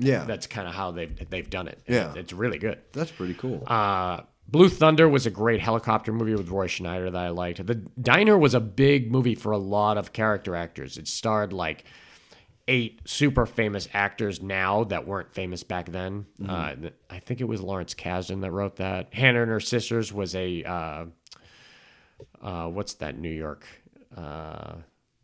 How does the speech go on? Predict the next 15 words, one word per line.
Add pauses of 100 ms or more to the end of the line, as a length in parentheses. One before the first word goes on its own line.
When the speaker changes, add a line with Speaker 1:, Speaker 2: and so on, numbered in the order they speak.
(500)
Speaker 2:
that
short
New
York
director
that
everyone
hates
because
he's (420)
kind
of (180)
married
his (140)
daughter.